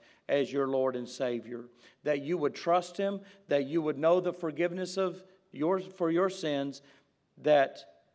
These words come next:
He would come to live inside you and give you a new life. Clean your heart, forgive your sins, give you a home in heaven,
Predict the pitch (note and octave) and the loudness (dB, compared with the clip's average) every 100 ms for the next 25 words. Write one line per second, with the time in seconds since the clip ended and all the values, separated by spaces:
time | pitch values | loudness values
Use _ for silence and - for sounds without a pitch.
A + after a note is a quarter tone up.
0 | _ _ _ _ D#3+ E3 D3+ F3 E3+ C#3+ | _ _ _ _ -4 -2 -2 -2 0 0
1 | C#3+ E3 C#3+ C3 - D#3 C#3+ C3+ A2+ C3 | 2 2 0 -2 0 4 4 4 -2 -4
2 | A#2+ - - _ _ _ _ _ - C3 | -4 -6 -14 _ _ _ _ _ -6 -4
3 | A2+ D#3+ C#3+ D#3+ D#3 D3+ D#3 C3+ C#3 D#3+ | 0 0 0 0 0 -2 -6 -6 0 2
4 | D#3+ D3 A#2 A2 - - _ - D#3 E3 | 4 6 4 0 -14 -20 _ -8 -2 0
5 | D#3+ D3 C#3 D#3+ E3+ E3+ D3+ C3+ C3+ D#3 | 0 -2 4 6 6 4 -6 -4 -2 -2
6 | D3 C#3 - E3 E3+ F3 E3+ - _ - | -4 -8 -6 -4 -4 -6 -10 -20 _ -8
7 | B2 E3 D#3 D#3 D3+ D3 E3+ E3 D3 D#3+ | 0 0 2 2 2 2 0 0 0 4
8 | E3 E3 F3 | 4 2 -4